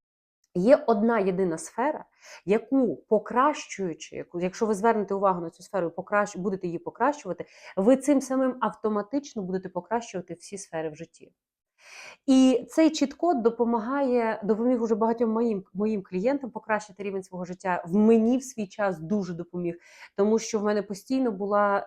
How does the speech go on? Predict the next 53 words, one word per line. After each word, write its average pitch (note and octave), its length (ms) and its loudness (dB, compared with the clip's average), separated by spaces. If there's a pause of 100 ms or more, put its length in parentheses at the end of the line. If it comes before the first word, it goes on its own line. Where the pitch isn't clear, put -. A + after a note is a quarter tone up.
(100)
я G3+ 180 0
як G3 160 0
коуч - 240 0
працюю F#3+ 420 -6
якраз, F3+ 500 -4
це G3+ 120 -2
базова F#3 460 2
річ, F#3 240 -8
з D3+ 40 -14
якою F3 260 -6
ми F3 60 -6
починаємо E3+ 340 -10
працювати, E3+ 440 -10
це D#3+ 100 -18
колесо E3 320 -8
життєвого D#3 380 -10
балансу. B3+ 480 2 (460)
Ми A3+ 100 2
всі B3 240 -2
себе A3+ 220 -4
на G#3+ 100 -4
це G#3 120 -8
перевіряємо, F#3+ 520 -2
і G#3 140 -2
в G3 40 -2
мене G#3+ 180 -2
завжди G3 280 -4
з B3+ 60 -12
цим G#3 160 -8
була G3 160 -2
проблема, A#3 500 -2 (280)
і G#3 100 -2
мені, A3 340 0
мені A3 300 0
завжди G3+ 300 -2
воно G#3+ 180 -4
не G3+ 180 -4
подобалось, E3+ 640 -8
тому E3 220 -14
що - 140 -20
в - 40 -20
кожній F#3+ 360 -2
сфері B3+ 340 0
потрібно G3 400 -6
було F#3+ 220 -2
бігати, A#3+ 480 0 (260)
і F#3+ 60 -8
ти A3 120 -6
туди-сюди A3 500 -4
бігаєш, A#3 400 -2
і G3+ 40 -12
періодично, F#3+ 760 -6
м, F#3 600 -4